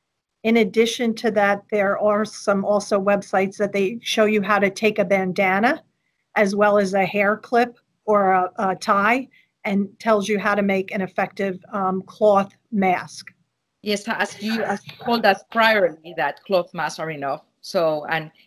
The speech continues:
Speaker 2: the hospital, eh, website can guide people. La página web
Speaker 1: Yes.
Speaker 2: del hospital les tiene una guía que les dicen cómo hacer una mascarilla. La presidenta Elizabeth Weiss nos dice también que hay páginas web que te indican cómo hacer una bandana fácilmente.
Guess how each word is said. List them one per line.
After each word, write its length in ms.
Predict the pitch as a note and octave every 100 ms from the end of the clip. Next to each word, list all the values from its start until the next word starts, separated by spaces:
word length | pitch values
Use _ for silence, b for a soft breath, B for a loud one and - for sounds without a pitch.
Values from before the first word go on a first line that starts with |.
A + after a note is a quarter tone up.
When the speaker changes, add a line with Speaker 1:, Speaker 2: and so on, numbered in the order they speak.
| -
Speaker 2:
the 120 | E3+
hospital, 720 | D#3+ F3+ - E3 E3 D#3+ D#3+ _ _ -
eh, 160 | D#3+
website 600 | D#3 F3 F3 - D#3 D#3+
can 360 | - D#3 D3 D#3+
guide 300 | D#3 D3 -
people. 320 | D#3 - C#3+ C#3+ B B
La 240 | F#3 F#3 F#3
página 340 | G#3+ B3+ A#3+
web 140 | F#3+
Speaker 1:
Yes. 0 |
Speaker 2:
del 120 | G3+ G3
hospital 500 | _ - G#3+ A3 A#3+
les 140 | F#3+ F#3
tiene 180 | G#3
una 200 | G3+ F#3+
guía 300 | F#3+ A#3+ B3+ B3+
que 80 |
les 80 | A3+
dicen 240 | G#3+ A#3+ A#3
cómo 160 | G#3
hacer 200 | G3 G3+
una 120 | G3
mascarilla. 640 | F#3+ G3 G#3 G#3+ A3 A#3 A3+ b b
La 140 | G3 F#3
presidenta 600 | F#3 G3+ G3 G3+ G3+ G3
Elizabeth 360 | G3 G3 F#3+
Weiss 320 | G3 A3+ A3+ G#3
nos 200 | F#3+ -
dice 240 | A#3 A#3+
también 500 | G#3 G3+ A3 G#3+ A3 b b -
que 80 |
hay 40 | G3+
páginas 400 | G3 A3+ G#3 F#3
web 160 | G3+
que 100 | -
te 80 | -
indican 360 | F3 F#3+ G3+ G3+
cómo 240 | G3+ F#3+
hacer 180 | F#3 F#3
una 120 | F#3+
bandana 340 | F3+ F3+ F3+ F#3
fácilmente. 760 | F3+ F3+ F3 F3 - F#3 F3+